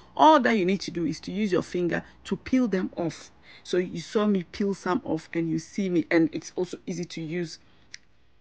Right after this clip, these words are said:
a spoon to just clear all the skin off, okay? And you, you able to, you are able to use the, the spoon to also take out all the imperfections. Okay, so this is Aburokyire ginger. You see the difference?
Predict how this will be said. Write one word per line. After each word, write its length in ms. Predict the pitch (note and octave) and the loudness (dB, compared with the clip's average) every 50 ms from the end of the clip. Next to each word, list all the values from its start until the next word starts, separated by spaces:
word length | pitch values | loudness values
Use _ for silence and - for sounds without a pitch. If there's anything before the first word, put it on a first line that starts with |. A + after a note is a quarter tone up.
| - - - - - - | -20 -20 -20 -12 -6 -6
a 60 | E3+ | -6
spoon 520 | - - - - C4+ C#4 A3 E3+ D3 C#3+ - - - - - - | -6 -6 -6 -2 2 2 2 2 0 -2 -6 -18 -20 -20 -20 -18
to 120 | - - E3 | -14 -10 -6
just 360 | F#3 F#3 F#3 E3 - - _ - _ _ _ - - _ _ - | -4 -4 -4 -4 -8 -14 _ -20 _ _ _ -20 -20 _ _ -2
clear 280 | - G3 G3+ - - - _ - | 0 2 2 0 -2 -6 _ -6
all 300 | - G3 G3+ G3 G3 G3 | -4 -2 0 0 0 -2
the 180 | D#3+ E3+ F3+ E3 | -2 -4 -6 -6
skin 540 | - - - - - - - B3 A3+ A3 - - | -8 -12 -16 -20 -16 -8 -6 -4 -4 -4 -4 -4
off, 260 | G3 E3 C3+ - - - - | -4 -6 -6 -6 -12 -20 -14
okay? 320 | - - G#3 G3 G3+ G3 _ _ _ _ _ - | -6 -4 -4 -2 -4 -6 _ _ _ _ _ -4
And 180 | F3 F#3 F#3 F3+ | -2 0 0 0
you, 160 | F3+ F#3 - - | -2 -4 -6 -6
you 220 | F#3 F3+ F3+ F3+ F#3+ | -6 -4 0 2 2
able 240 | E3+ F3+ G#3 G#3 | 2 2 0 -4
to, 200 | - - - - | -4 -6 -12 -8
you 120 | F3 F3 E3+ | -2 0 2
are 60 | F3+ | 4
able 200 | G3 F3+ F#3 G3+ | 4 2 2 0
to 160 | - - E3+ | -4 -6 -8
use 300 | E3 E3 F#3+ F#3 E3+ D#3 | -6 -4 -4 -4 -4 -2
the, 280 | E3 E3 D#3+ D#3+ D#3+ - - - - - - - - | -2 -2 0 -2 -2 -6 -10 -18 -20 -20 -20 -12 -4
the 140 | - E3 D#3+ | -2 -2 -2
spoon 400 | - - - - G3 F#3+ F#3 E3+ | -2 -4 -8 -6 -4 -2 -2 -4
to 220 | - - E3 D#3 - | -4 -4 -6 -2 -2
also 260 | F3+ F3+ - - F3+ | -2 -4 -2 -4 -6
take 280 | - - F#3 F3 - - - - - _ _ - | -4 -2 -4 -4 -4 -6 -16 -18 -20 _ _ -8
out 240 | F3 E3+ E3+ E3 - - | -6 -6 -6 -6 -8 -6
all 240 | E3+ E3 E3 E3 D#3+ | -4 -2 -2 -2 -2
the 260 | E3 D#3+ - - - - _ _ _ _ - | -4 -4 -6 -6 -8 -12 _ _ _ _ -4
imperfections. 800 | F#3+ F3 - F3 D#3 - - E3 E3 - - - - - - - | -4 -4 -2 -4 -6 -4 -4 -6 -6 -6 -8 -10 -10 -10 -12 -10
Okay, 120 | - - F#3 | -8 -8 -6
so 140 | - F3+ | -4 -4
this 200 | E3 G3 A#3 G#3+ | -2 0 -2 -2
is 100 | F3+ D#3 | 0 -2
Aburokyire 440 | D3 D3 D3+ E3 D#3 - - F3 D#3+ | -2 -2 0 0 -2 -2 -2 -2 0
ginger. 300 | D#3 D#3+ D#3 D3 - - - | 0 0 0 0 -2 -4 -8
You 100 | - E3+ | -8 -8
see 180 | - - E3 | -6 -4 -2
the 120 | D#3+ D#3 D3+ | 0 0 0
difference? 560 | D#3 F#3+ E3+ - - - D3+ - - - | 0 -2 -8 -8 -6 -6 -6 -6 -8 -12